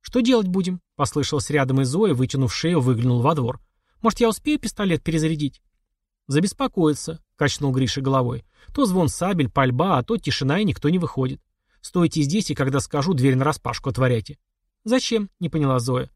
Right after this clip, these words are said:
«Мне разбег нужен», — буркнул парень, отползая от дверей. «Ты чего задумал?» — возмущенно спросила Зоя,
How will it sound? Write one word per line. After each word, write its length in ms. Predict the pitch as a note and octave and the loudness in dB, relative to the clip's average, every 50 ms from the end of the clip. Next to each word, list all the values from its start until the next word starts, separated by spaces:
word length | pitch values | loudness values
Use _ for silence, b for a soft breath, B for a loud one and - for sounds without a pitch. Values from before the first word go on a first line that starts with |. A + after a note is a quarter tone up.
| _ _ _ _ _ _ _ _ _ - | _ _ _ _ _ _ _ _ _ -2
«Мне 200 | D3+ F#3 A3+ A#3 | 2 2 4 4
разбег 420 | B3 A#3+ G3 D#3 C#3 C3 - - | 4 2 2 2 0 0 0 0
нужен», — 320 | D3 C3+ A#2 A#2+ C3 C3+ - _ - | 0 0 0 0 -2 -6 -8 _ -4
буркнул 380 | C3+ C#3 C#3+ B2 - C#3+ C3 | 0 0 0 2 2 0 0
парень, 340 | - - D3 E3 G3 G3+ F3+ | 0 0 0 2 2 2 0
отползая 420 | A2+ - - B2 A#2 G#2+ B2 A#2+ A#2+ | -2 -2 0 0 2 2 2 0 2
от 60 | A2+ | 2
дверей. 320 | B2 C#3+ E3 C#3+ A2+ - _ _ _ _ _ _ _ _ _ _ _ _ - | 2 2 2 0 -2 -4 _ _ _ _ _ _ _ _ _ _ _ _ -4
«Ты 80 | - A3 | -4 -2
чего 180 | - B3 B3 | -2 0 0
задумал?» — 480 | A3+ B3 B3 G#3+ A#3 G3+ F3 F3 F3 - _ _ - | 2 2 2 2 2 2 2 0 -2 -6 _ _ -4
возмущенно 520 | C#3+ B2+ C#3 D3 C3 - - D3+ C#3 C3+ | -2 0 2 0 0 0 0 -2 -2 -2
спросила 480 | - - - C3+ C3 - - C#3 C3+ B2+ | -2 -2 -2 -2 0 0 -2 -2 -2 -2
Зоя, 340 | A#2+ C3 E3 F#3+ E3+ B2+ | 0 0 2 2 0 0